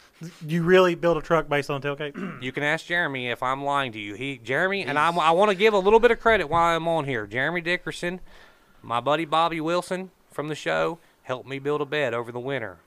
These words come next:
Speaker 2: for this tailgate.
Speaker 1: For the tailgate?
Speaker 3: We
Speaker 2: Yes.
Speaker 3: have literally
Speaker 2: We
Speaker 3: built
Speaker 2: busted
Speaker 3: a
Speaker 2: our
Speaker 3: bed
Speaker 2: butt.
Speaker 3: for the
Speaker 1: Fucking heck.
Speaker 3: tailgate.
Speaker 1: And
Speaker 2: Okay.
Speaker 1: what, can you tell us what's special about this tailgate?
Speaker 2: I can't. You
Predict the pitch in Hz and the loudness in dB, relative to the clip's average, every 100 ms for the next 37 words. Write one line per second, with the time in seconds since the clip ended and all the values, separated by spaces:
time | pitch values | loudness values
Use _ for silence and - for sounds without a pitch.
0 | _ 127 135 147 - 190 196 127 101 - | _ -6 -4 -4 0 2 4 2 -4 -10
1 | - _ _ _ _ - - 151 156 160 | -20 _ _ _ _ -4 2 2 2 0
2 | 156 113 90 123 113 107 98 117 117 104 | 0 0 -4 0 0 0 -2 -4 -2 0
3 | 156 185 139 151 175 117 107 156 110 110 | 0 0 2 2 2 0 0 2 2 2
4 | 104 98 - - - 123 185 196 107 117 | 0 -4 -12 -10 -2 4 6 4 0 0
5 | - 104 92 87 - - 143 147 147 139 | 0 0 -2 -8 -10 -10 -4 -2 -2 -6
6 | 143 143 147 - - 165 170 165 185 170 | -6 -8 -10 -16 -16 -2 0 0 -2 -2
7 | 170 165 139 165 143 - 147 151 175 160 | -2 -2 -4 -8 -10 -6 -2 -2 -2 -2
8 | 160 - 156 - 160 170 170 - - - | -4 -4 -8 -6 -4 -6 -8 -12 -14 -10
9 | 117 127 90 85 - - - - - | -6 -6 -8 -12 -20 -20 -20 -20 -20